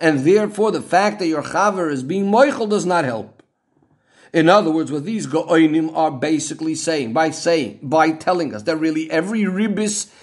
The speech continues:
is a case of mechila, what they're saying is that since every time giving interest is technically saying that the borrower is not minding giving the money, but the Torah was not moichel, the Torah says it's asur, that itself tells us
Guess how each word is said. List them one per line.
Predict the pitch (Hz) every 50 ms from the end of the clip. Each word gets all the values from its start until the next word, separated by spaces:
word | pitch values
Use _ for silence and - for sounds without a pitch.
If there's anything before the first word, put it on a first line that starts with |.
| - _ _
is | - 214 202
a | 214
case | 214 - - 226 208 202 208 -
of | 214 196
mechila, | 208 214 196 - 214 226 214 180 170 165 160 156 151 151 156 156 156 151 156 - _ _ - - -
what | - 165 160
they're | 156 151
saying | 143 - - 214 226 214 180 156 143
is | 143 190 226 202 160 156 160 147
that | 135 156 156
since | - - 262 302 285 269 - - - 208
every | 214 214 202 165 160 160
time | 156 156 156 160 165 160 151
giving | 143 160 156 156 160
interest | 165 165 165 165 143 - 98 95 87 - - _ _ _ _ _ _
is | - -
technically | - - - 190 185 - - 160 170 160 - 160 160 147
saying | - - 160 160 156 143
that | 151
the | 151 147
borrower | 135 123 156 156 151 156 156 156 156 156 156 151 143 147 - - _ _ _ _ _
is | - 170
not | 160 160 165 165 -
minding | 151 147 151 156 160 156 156 160 160
giving | 143 160 156 165 160
the | 160 160
money, | 160 156 165 208 226 180 160 156 156 151 151
but | 151 151 175 175 185
the | 180
Torah | - - - - 220 254 277 294 262 214 175
was | 160 156 147 131 135
not | 160 156 156 175 165
moichel, | 214 233 233 220 220 - - 160 156 160
the | 156 156
Torah | 156 - 214 240 220 180 165
says | - - 160 151
it's | 151 151 -
asur, | - 151 185 233 214 - 175 170 165 160 156 156 156 156 160 156 160 160 _ _ _ _ _ _ _ _ - _
that | - 113 107 113 139 151 185 196
itself | 185 160 - - 180 190 185 -
tells | - 202 196 254 285 285 226
us | 202 185 175 165 160 156 - - -